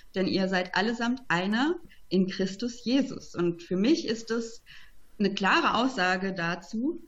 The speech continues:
dass es keinen Unterschied gibt zwischen Mann und Frau, was die Wertigkeit angeht. Natürlich hast du recht, Frauen und Männer sind nicht gleichartig. Das,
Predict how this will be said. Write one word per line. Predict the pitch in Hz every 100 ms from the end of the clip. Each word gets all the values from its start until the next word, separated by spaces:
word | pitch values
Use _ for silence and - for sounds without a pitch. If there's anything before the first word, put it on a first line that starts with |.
| - -
dass | 185 180
es | 175
keinen | 202 175 175
Unterschied | 233 262 196 175
gibt | 175 175
zwischen | - - 185 185 180
Mann | 170 -
und | 175
Frau, | - 151 156 254 - - - -
was | 170 190
die | 233 214
Wertigkeit | 254 208 185 180 147 -
angeht. | 151 - - - -
Natürlich | 175 170 302 262 196
hast | 202
du | 170
recht, | - 165 - - - - -
Frauen | - 190 233 226
und | 185
Männer | 190 214 214
sind | 196 226 202
nicht | 208 -
gleichartig. | 190 175 180 - 160 156 139 - - - -
Das, | 196 196 -